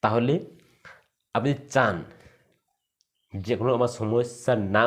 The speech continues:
হোক আজ বা আগামী আসছে দিনে, তাহলে বলবো আপনি দ্রুত আধার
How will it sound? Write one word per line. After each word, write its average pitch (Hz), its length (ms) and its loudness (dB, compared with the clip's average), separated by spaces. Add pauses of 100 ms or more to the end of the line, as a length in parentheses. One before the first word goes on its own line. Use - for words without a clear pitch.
হোক 104 260 0 (720)
আজ 175 140 2 (500)
বা 85 100 -2 (340)
আগামী 110 280 0 (300)
আসছে - 480 -10 (380)
দিনে, 107 300 0 (880)
তাহলে 131 220 4 (100)
বলবো 107 240 2 (540)
আপনি 104 280 0 (140)
দ্রুত - 240 -6 (420)
আধার 98 200 -6